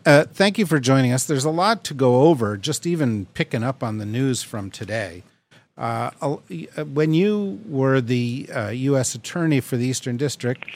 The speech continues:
uh, and prior to that, you had done a great deal of work in the national security area. And it strikes me that your experience in that regard is particularly apposite to the discussion that we're having right now,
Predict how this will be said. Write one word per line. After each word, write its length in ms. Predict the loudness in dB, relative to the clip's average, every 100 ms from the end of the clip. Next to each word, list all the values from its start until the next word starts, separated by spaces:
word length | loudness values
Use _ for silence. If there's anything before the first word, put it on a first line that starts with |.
| -20 -20 _ -2
uh, 280 | 2 2 2 2
and 260 | 2 0
prior 500 | -2 2 6 6 4
to 180 | 2 -4
that, 340 | -2 -4 -4 0
you 140 | 0
had 100 | 2
done 160 | 0 -2
a 60 |
great 480 | -4 -4 0 -2 0
deal 180 | -2 0
of 80 | -2
work 300 | -4 -4 -4
in 100 | -4
the 60 |
national 400 | -2 -4 -6 -6
security 520 | -8 -6 -2 0 0
area. 300 | -2 -4 -8 -10 -18 -20 -20 -20 -6
And 260 | 0 2 2
it 140 | 0
strikes 480 | -2 2 2 2 0
me 280 | 4 4 4
that 280 | 2 0
your 220 | 2 2 2
experience 920 | -2 -4 -4 -2 -2 2 0 0 -4
in 80 | -4
that 140 | -4
regard 340 | -4 -4 -4 -4
is 120 | -6
particularly 1000 | -8 -8 -6 -8 -6 -4 -2 -2 -4 -6
apposite 720 | -2 -2 0 -2 -4 -4 -8
to 100 | -10
the 160 | -10 -10
discussion 640 | -8 -6 -2 -2 -2 -4
that 140 | -6 -6
we're 140 | -4
having 300 | -2 -4 -6
right 220 | -8 -8
now, 300 | -8 -10 -12